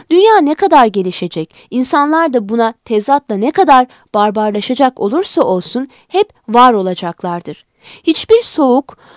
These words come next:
dok ya da P D F dosyası kitabın sıcaklığını, dokunuşunu, kitap okumanın hazzını insana veremeyecektir. Kendinize iyi, etrafınızda olan bitene dikkatle bakın. Akıp giden bir hayat var, onu görün. Hayattan keyif alın.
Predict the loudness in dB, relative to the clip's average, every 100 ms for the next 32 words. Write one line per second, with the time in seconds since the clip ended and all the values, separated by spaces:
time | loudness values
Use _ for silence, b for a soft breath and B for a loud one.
0 | _ 0 0 2 0 2 0 -2 -2 2
1 | 0 0 -4 -4 -6 -8 -10 -4 -2 -2
2 | -4 -6 -2 -2 -2 -4 -4 -6 -12 b
3 | b _ -2 2 0 0 -2 -2 -4 0
4 | 0 0 -6 -2 -2 -2 2 2 2 0
5 | -4 -2 -6 -4 -2 0 0 0 -4 -8
6 | -10 -12 -12 -14 -16 _ _ _ _ b
7 | b b b b b b -2 0 0 0
8 | -2 -2 -2 -4 -6 -4 -6 0 2 2
9 | 0 -2 0 0 2 2 0 -2 -4 -4
10 | -6 -6 -6 -4 -10 -10 -12 -14 b b
11 | b -10 -4 -4 -4 -2 0 2 2 0
12 | 2 2 2 -2 -6 -8 _ -4 0 0
13 | 0 -2 -4 -16 _ 4 4 4 0 -2
14 | -2 -2 -4 -4 -8 -10